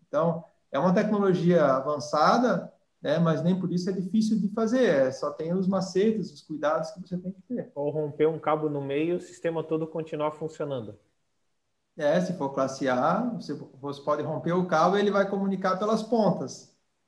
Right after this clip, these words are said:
Speaker 1: né? É,
Speaker 2: Então,
Speaker 1: e
Speaker 2: então, e aí a gente vê. Rafa, quero, quero agradecer, então, a tua, tua participação aí, cara, é,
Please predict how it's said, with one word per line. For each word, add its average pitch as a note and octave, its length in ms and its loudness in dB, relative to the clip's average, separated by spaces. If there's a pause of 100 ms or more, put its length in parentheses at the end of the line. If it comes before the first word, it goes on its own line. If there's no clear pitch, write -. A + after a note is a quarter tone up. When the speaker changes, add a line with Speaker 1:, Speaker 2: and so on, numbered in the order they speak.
(120)
Speaker 1:
né? C3+ 300 -10 (580)
É, C3 160 -4
Speaker 2:
Então, B2 680 -6
Speaker 1:
e A#2+ 40 -10
Speaker 2:
então, A#2+ 500 -10
e A#2+ 140 -8
aí A#2+ 200 -4
a B2+ 80 -2
gente C3 300 -12
vê. A#2 260 -10 (600)
Rafa, C#3+ 500 -2
quero, C#3 680 -2
quero D3 180 -2
agradecer, C#3+ 720 -2
então, C3+ 300 -4
a C3 40 -4
tua, B2 600 -4
tua B2 160 -2
participação B2+ 880 -6
aí, A#2+ 240 -8
cara, B2+ 260 -6
é, G#2+ 580 -6